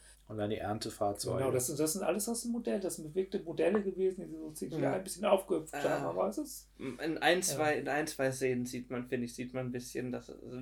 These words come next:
Speaker 3: es sehr offensichtlich, dass es ein Modell ist, einfach
Speaker 2: Ja.
Speaker 3: vom, vom Fahrverhalten her. Aber
Speaker 1: Aber man
Speaker 3: sonst,
Speaker 1: nimmt es hin.
Speaker 3: sonst, also genau, es ist alles, man nimmt es hin, ist alles in Ordnung, wunderbar.
Speaker 2: Es ist stimmig.
Speaker 3: Ja.
Speaker 2: Es, es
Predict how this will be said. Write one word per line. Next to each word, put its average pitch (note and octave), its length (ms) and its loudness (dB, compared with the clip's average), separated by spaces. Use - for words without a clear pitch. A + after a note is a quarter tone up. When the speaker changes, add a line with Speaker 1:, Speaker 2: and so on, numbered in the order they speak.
Speaker 3:
es C#3 200 2
sehr C3 220 6
offensichtlich, B2+ 520 -2
dass B2+ 180 0
es B2 160 -10
ein C3+ 60 -2
Modell A#2 380 0
ist, A#2+ 300 -6
einfach B2 240 -4
Speaker 2:
Ja. B2+ 220 -6
Speaker 3:
vom, A2+ 280 -2
vom C3 220 -2
Fahrverhalten C3+ 800 2
her. C3 240 -2
Aber C3+ 200 6
Speaker 1:
Aber C3 180 10
man D#3 100 10
Speaker 3:
sonst, F3+ 120 8
Speaker 1:
nimmt F4+ 140 6
es - 280 10
hin. A#2 100 4
Speaker 3:
sonst, F#3+ 300 8
also G3 260 6
genau, G#3+ 280 8
es G#3 120 0
ist G3+ 120 -6
alles, G3+ 360 4
man F3+ 220 2
nimmt G3+ 180 2
es G3 140 0
hin, G3+ 180 4
ist G3+ 120 -4
alles - 300 2
in D#3+ 60 -4
Ordnung, F3 480 2
wunderbar. D3+ 600 0
Speaker 2:
Es - 120 -2
ist F3 100 2
stimmig. D#3 480 2
Speaker 3:
Ja. B2+ 220 6
Speaker 2:
Es, A2+ 120 4
es - 340 -4